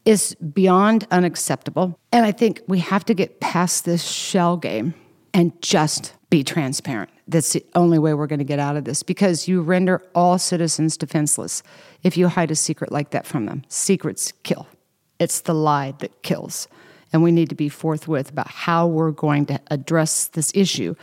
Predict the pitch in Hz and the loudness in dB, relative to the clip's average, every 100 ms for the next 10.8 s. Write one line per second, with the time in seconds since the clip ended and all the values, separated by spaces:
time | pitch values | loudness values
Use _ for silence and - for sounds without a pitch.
0 | - - _ 175 180 190 - 160 135 180 | -18 -20 _ -4 0 0 0 -8 -2 0
1 | 185 151 - - 165 165 170 170 170 160 | 2 0 -4 -6 -2 -2 -2 2 2 2
2 | 151 - 175 151 143 - _ - _ _ | -2 -2 0 0 -2 -8 _ -20 _ _
3 | _ _ _ - 196 185 - - _ - | _ _ _ -2 2 2 -2 -14 _ -2
4 | 170 170 170 151 - 170 175 180 120 139 | 0 2 2 0 -2 2 2 2 0 -4
5 | _ _ - 180 165 - 160 165 165 156 | _ _ 0 2 2 -2 0 4 4 2
6 | - 165 147 151 143 147 143 - _ 160 | 0 -2 0 2 2 0 -4 -6 _ 0
7 | 160 170 160 160 - 170 101 - 175 165 | 2 0 0 0 0 0 -2 -2 2 4
8 | 151 - - 208 - 147 131 - - 160 | 2 -2 0 2 2 -2 -2 -6 -2 -2
9 | - - 170 170 - 123 85 - _ - | -2 0 0 0 0 -2 -2 -6 _ -20
10 | - - _ _ - 170 160 | -20 -20 _ _ 0 2 2